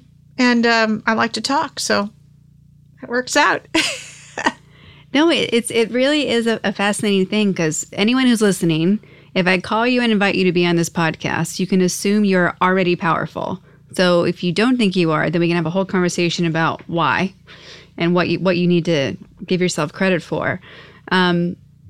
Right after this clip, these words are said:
Speaker 2: but yeah, it, it, it's fascinating to me how so much of the external qualifications of power and prestige, or whatever you wanna call it, that people are chasing for,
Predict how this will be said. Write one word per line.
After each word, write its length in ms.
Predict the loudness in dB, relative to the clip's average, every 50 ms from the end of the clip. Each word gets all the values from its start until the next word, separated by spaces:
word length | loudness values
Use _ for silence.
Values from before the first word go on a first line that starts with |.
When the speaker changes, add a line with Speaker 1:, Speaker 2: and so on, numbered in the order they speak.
| -6
Speaker 2:
but 160 | -4 -2 -2
yeah, 300 | 0 0 2 2 2 2
it, 180 | 0 0 -2 -2
it, 220 | -2 -2 -2 -2 -2 -2
it's 240 | -2 -2 -2 -4 -4
fascinating 580 | 0 0 0 0 0 -2 -2 0 2 2 2 2
to 140 | 0 0 0
me 460 | 2 2 2 2 2 2 0 -2 -4 -12 -20 -20 -20 -20 -20 _ -20 _
how 760 | -8 -2 0 2 2 2 2 2 2 2 0 0 -2 -4 -8 -12 _ -20 -20 _ _ _ _ _ _ _ -20 -20 _ _ -20 -16 -10
so 320 | -8 -6 -2 0 2 2 4
much 340 | 4 4 2 2 0 -2 -2
of 240 | -2 -2 0 -2 -2
the 420 | 0 0 0 2 2 0 -2 -2 -4
external 920 | -4 -4 -4 -4 -6 -6 -2 0 2 2 2 2 2 2 2 0 -2 -4 -8 -14 -20 -20 -18
qualifications 800 | -6 -2 0 0 0 0 -4 -4 -2 -2 -2 -2 -2 -2 -2 0 -2
of 120 | -2 -4 -4
power 580 | -4 -4 -2 -2 0 0 0 0 -2 -2 -4 -4
and 400 | -4 -4 -2 -2 -2 -4 -4 -4
prestige, 680 | -6 -6 -8 -8 -6 -4 0 0 2 2 2 2 0
or 200 | 0 0 0 0
whatever 320 | 0 0 0 0 0 0 0
you 160 | 0 0 0
wanna 180 | 0 -2 -2
call 280 | -4 -6 -6 -6 -2 -2
it, 160 | -2 -4 -4 -8 -18 -20 -20 -20 -20 -12 -6
that 120 | -4 -2 0
people 240 | 2 0 2 2
are 80 | 0 0
chasing 440 | 0 0 -2 -2 0 0 0 0 0
for, 400 | 0 0 0 0 2 2 0 -2